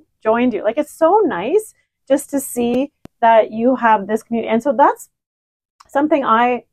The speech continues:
talk about a lot to the people I'm around is, who do you surround yourself with?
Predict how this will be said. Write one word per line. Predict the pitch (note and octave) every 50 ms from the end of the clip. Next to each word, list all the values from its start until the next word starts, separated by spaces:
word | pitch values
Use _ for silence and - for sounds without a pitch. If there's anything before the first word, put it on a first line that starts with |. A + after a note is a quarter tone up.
| _ _
talk | - B3 A#3 A3 A3
about | G#3+ G3+ A3 G#3+ G3+
a | G3+
lot | G3 F#3+ F3 F#3 G#3+ - - _
to | - B3+ B3
the | G#3+ A3
people | G#3+ A3+ A#3+ A3+ - G3+
I'm | F#3+ F#3 F#3+ G#3
around | G#3+ A#3 B3 C4 C#4 D4 D#4 D#4 - _ _ _ _ _ _ _ -
is, | A#3+ A#3+ A#3+ A#3+ A#3 A#3 A#3 A3+ - _ _ _ _ _
who | - A#3 C#4+ C#4+
do | D4 E4+
you | F4+ E4+
surround | - - C4 A3+ G#3 G#3+ A#3 G#3
yourself | B3 A#3+ - - F3 - - _ -
with? | - - -